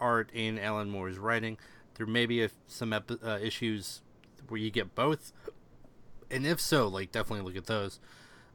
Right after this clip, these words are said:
Um, but beyond that, the early, early Swamp Thing stuff is, is definitely Wrightson. And at least visually, they're, they're very dynamic,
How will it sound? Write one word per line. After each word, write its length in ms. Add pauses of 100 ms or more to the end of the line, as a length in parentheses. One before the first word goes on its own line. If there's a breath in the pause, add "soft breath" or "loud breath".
Um, 380 (160)
but 200
beyond 400
that, 280
the 160
early, 300
early 240
Swamp 320
Thing 300
stuff 360 (100)
is, 280 (340)
is 180
definitely 340
Wrightson. 520 (680 soft breath)
And 460 (300)
at 80
least 260
visually, 600
they're, 220
they're 160
very 300
dynamic, 500